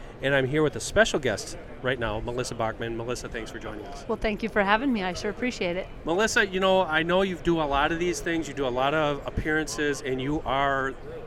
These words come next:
Speaker 1: whether you like it or not, a face of the hunting industry, and a very positive one, in my opinion. Um, one thing I wanna talk to you about right away,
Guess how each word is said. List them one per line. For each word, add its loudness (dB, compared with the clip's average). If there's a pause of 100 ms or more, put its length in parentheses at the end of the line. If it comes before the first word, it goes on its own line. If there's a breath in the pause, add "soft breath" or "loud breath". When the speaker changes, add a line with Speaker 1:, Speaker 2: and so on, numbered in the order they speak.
(200)
Speaker 1:
whether -6
you -6
like -4
it -6
or -6
not, -4
a -6
face -6
of -10
the -6
hunting -8
industry, -10
and -10
a -10
very -4
positive -6
one, -8
in -8
my -6
opinion. -6 (500 loud breath)
Um, -2
one 0
thing 0
I 4
wanna 4
talk 2
to -4
you 0
about -2
right 0
away, -2